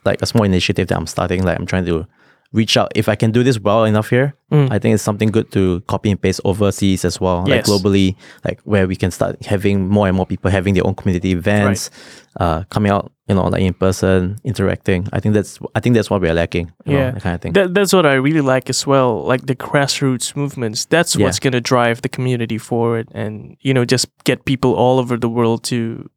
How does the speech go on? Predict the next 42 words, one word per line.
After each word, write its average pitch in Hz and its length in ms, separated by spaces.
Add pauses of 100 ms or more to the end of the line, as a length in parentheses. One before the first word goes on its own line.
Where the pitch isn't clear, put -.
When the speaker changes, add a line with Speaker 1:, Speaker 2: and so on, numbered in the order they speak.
(340)
Speaker 2:
get 131 280
involved 131 680
more 107 500 (100)
in - 60
Speaker 1:
Yeah. - 40
Speaker 2:
the - 40
scene, 117 300
right? - 280 (160)
Speaker 1:
Yes. - 320
Speaker 2:
So - 180
what 247 160
about 202 240
this 143 140
Saturday? 127 500
What, 127 220
what's 147 240
the 127 120
event? 139 440
What 127 220
game? 135 360
What's 104 120
Speaker 1:
Yeah. 101 40
Speaker 2:
gonna 127 140
happen? 135 180
Speaker 1:
So 127 160
with 117 120
this 131 140
Speaker 2:
Where? 131 100
Speaker 1:
big 135 140
hype 127 220
that 110 100
I'll, 98 280 (240)
that 101 240
I've 107 140
been 98 120
talking 98 260
about, 87 280
Speaker 2:
Okay. 127 220
Speaker 1:
like, 123 80
this 110 180
coming 107 200
Saturday 101 380